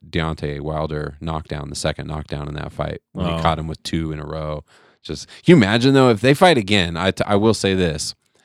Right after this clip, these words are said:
Speaker 1: if Deontay Wilder can even land twice what he landed, which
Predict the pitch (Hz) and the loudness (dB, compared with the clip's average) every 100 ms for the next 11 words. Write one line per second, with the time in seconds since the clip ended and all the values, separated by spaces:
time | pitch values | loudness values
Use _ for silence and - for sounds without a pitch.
0 | _ _ _ - 85 95 117 131 120 104 | _ _ _ -4 0 2 4 4 4 4
1 | 95 98 95 90 85 82 - 104 95 90 | 4 4 2 2 -2 -4 -2 0 2 0
2 | 87 85 82 82 80 78 73 _ _ _ | -2 -2 -4 -4 -6 -8 -14 _ _ _
3 | _ _ _ _ _ _ _ _ - - | _ _ _ _ _ _ _ _ -12 0
4 | 98 92 - 90 85 80 80 76 73 73 | 0 0 -2 -2 -2 -4 -6 -8 -10 -12
5 | - 85 78 - | -6 -6 -4 -12